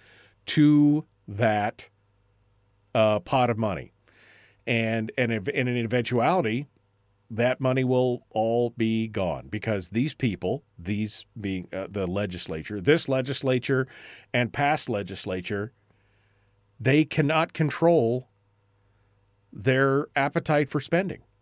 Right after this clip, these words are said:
I mean, this whole argument can be boiled down to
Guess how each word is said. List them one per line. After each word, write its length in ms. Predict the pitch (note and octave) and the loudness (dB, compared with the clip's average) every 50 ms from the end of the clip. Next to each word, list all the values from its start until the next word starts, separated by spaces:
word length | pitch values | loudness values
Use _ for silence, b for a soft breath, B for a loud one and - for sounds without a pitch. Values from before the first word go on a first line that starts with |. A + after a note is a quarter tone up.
| _ _ _ _ _ _ _ _ _ _ _ _ _ _ _ _ _ _ _ _ _ - - - | _ _ _ _ _ _ _ _ _ _ _ _ _ _ _ _ _ _ _ _ _ -12 -2 2
I 140 | C3+ C#3 | 2 4
mean, 180 | D3 D#3+ D#3 D#3 | 6 4 4 4
this 200 | D3 D#3+ D#3 - | 4 2 2 2
whole 360 | - E3 F3 F#3+ G3 G3+ G3+ - | 4 4 4 6 6 6 4 6
argument 500 | E3 E3 F3+ G3 D#3+ D3+ C3 B2+ B2 B2 | 4 4 4 4 2 0 0 0 -2 -4
can 200 | - - C#3 C3 | -2 -2 -2 0
be 120 | B2+ C3+ B2+ | 2 0 0
boiled 460 | A#2 G2 B2+ C3+ C#3+ D#3+ D#3+ D3+ C3 | 0 2 4 4 6 6 4 4 2
down 420 | C#3+ C3+ B2+ C3+ C#3+ D3 D3 D3 | 2 0 2 2 0 0 -2 -2
to 500 | C3+ - - C#3+ C3+ C3+ C3+ C3 C3 C3 | -4 -2 0 0 2 2 2 2 0 -2